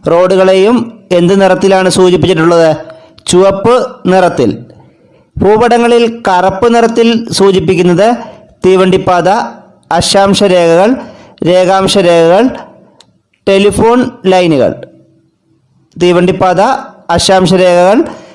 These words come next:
രേഖാംശ രേഖകൾ, ടെലിഫോൺ ലൈനുകൾ എന്നിവയെ കറുപ്പ് നിറത്തിലാണ് ഭൂപടത്തിൽ സൂചിപ്പിച്ചിട്ടുള്ളത്.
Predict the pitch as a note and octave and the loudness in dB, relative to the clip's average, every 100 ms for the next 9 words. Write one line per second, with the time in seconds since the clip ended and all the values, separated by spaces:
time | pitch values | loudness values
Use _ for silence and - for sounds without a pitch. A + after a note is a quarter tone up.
0 | _ E3 F#3+ G3 G3 G3 G3 F#3 F3+ F#3 | _ -2 0 2 0 0 0 2 2 2
1 | A#3 - - - - - F#3 F#3+ F#3+ A3 | 0 -2 -6 -20 -12 -4 0 0 0 0
2 | A#3 A3 G#3+ G#3 G#3+ G#3 G3+ F#3 F#3 F3+ | 2 0 0 2 2 0 0 0 2 2
3 | F#3+ B3 - - - _ - G3 G#3 G#3+ | 0 -2 -4 -18 -20 _ -4 -2 -2 0
4 | A#3 A3+ A3 G#3+ G3+ F#3+ G#3+ A#3+ - - | 0 0 0 0 2 2 0 -2 -6 -6
5 | - F#3+ F#3+ F#3 - F3 D3+ - - - | -2 0 2 0 0 0 0 -2 -8 0
6 | F3 F3 E3 F3+ E3+ F3 F#3+ | 0 2 0 0 0 2 2